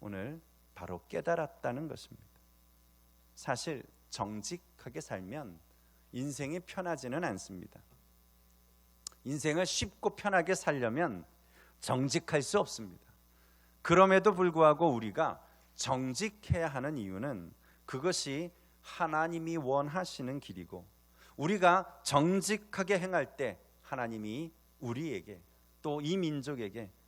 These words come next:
은혜를 베풀어 주신다는 사실을 믿기 때문입니다. 여러분, 우리가 타락할 때는요, 힘들고 그리고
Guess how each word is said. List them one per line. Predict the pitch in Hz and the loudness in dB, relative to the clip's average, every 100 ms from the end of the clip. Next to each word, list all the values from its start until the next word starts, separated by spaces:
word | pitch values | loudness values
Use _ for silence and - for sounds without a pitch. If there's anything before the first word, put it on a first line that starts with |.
| _ - | _ -2
은혜를 | 127 123 107 135 170 - _ _ | 2 2 4 2 -2 -10 _ _
베풀어 | 107 95 _ - 110 110 - | -10 -10 _ -10 -8 -8 -12
주신다는 | - 147 - 185 165 160 | -12 -10 -8 -2 0 0
사실을 | 160 - 131 - 123 139 180 - - - | -4 -2 -2 0 0 2 0 -4 -20 -10
믿기 | 127 175 - 214 | -8 -8 -8 -8
때문입니다. | 208 - 113 131 104 90 - - - _ _ _ _ _ _ _ _ _ | -8 -8 -6 -6 -8 -10 -14 -20 -20 _ _ _ _ _ _ _ _ _
여러분, | 131 151 165 | 2 4 4
우리가 | 139 147 165 156 - - - _ _ _ | 2 2 2 2 -2 -12 -20 _ _ _
타락할 | - - 185 180 - 160 | -8 -2 -2 -2 -6 -8
때는요, | - 131 113 110 127 117 - - _ _ _ | -6 -6 -6 -8 -10 -12 -18 -20 _ _ _
힘들고 | - - 214 185 208 202 123 135 139 87 - _ _ _ _ | -12 -8 -6 0 0 0 0 -2 -2 -6 -14 _ _ _ _
그리고 | - 120 107 107 156 - | -6 -4 0 0 0 -8